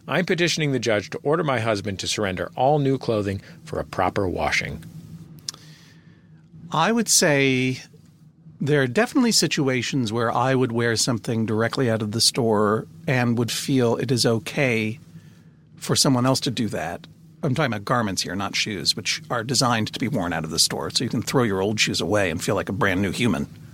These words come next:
Speaker 2: And the situations in which I feel it's okay, uh, is, let's say you are going on a hot date and you are all dressed up and you have a nice white shirt on,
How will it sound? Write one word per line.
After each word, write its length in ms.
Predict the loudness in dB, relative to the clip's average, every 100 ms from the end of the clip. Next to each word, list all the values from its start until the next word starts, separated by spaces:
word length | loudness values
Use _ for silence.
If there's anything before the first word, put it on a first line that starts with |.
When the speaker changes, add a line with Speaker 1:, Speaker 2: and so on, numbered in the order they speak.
| -20 -20 -20 -20 -20 -20 -20 -20 _ -20 -2
Speaker 2:
And 240 | 2 4 4
the 80 |
situations 640 | 4 4 4 2 4 2 2
in 100 | 4
which 140 | 4
I 80 | 2
feel 280 | 2 2 2
it's 120 | 2
okay, 840 | -2 -2 0 2 2 0 -2 -4 -10 -20 -20 -20 -20 -20 -6
uh, 380 | 0 2 2 0 0
is, 320 | 2 2 0
let's 320 | -2 0 2 2
say 600 | 2 4 4 4 2 0 -2
you 220 | 2 2
are 80 | 2
going 260 | 2 2
on 160 | 2 0
a 60 | 0
hot 320 | 0 0 2
date 360 | 0 0 -4 -8 -20 -20 -20 -20 -20 -20 _ -20 -4
and 400 | 2 2 2 0
you 180 | 0 2
are 480 | 2 4 2 0 -4 -10 -2
all 220 | 2 2
dressed 340 | 2 0 2
up 200 | 0 0
and 120 | -2
you 60 | 0
have 100 | 0
a 60 | 2
nice 260 | 0 2
white 160 | 0 0
shirt 240 | 0 0
on, 360 | 2 2 0